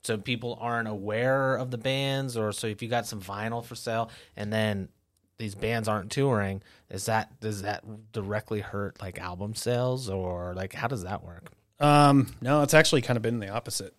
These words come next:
Speaker 1: Really?
Speaker 2: Um,
Speaker 1: Okay.
Speaker 2: well, yeah, it's just, like, people are relying more on the internet now to find music.
Speaker 1: Yeah.
Speaker 2: Because they have to. It's not like they can just go to see a band that passes through town. It's,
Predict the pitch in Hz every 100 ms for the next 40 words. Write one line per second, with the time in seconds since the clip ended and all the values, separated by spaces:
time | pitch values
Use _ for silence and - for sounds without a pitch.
0 | - 123 147 135 127 110 123 202 226 208
1 | 202 185 180 - 165 160 151 175 170 147
2 | 131 123 123 123 123 123 117 110 113 113
3 | 110 113 110 - 110 127 104 101 104 -
4 | _ 110 131 - - - - 139 139 139
5 | 131 131 - 98 98 - 127 123 127 123
6 | 143 143 143 127 123 123 113 98 _ -
7 | 135 120 120 123 113 - _ _ _ 135
8 | 127 123 - 113 127 127 127 113 - 117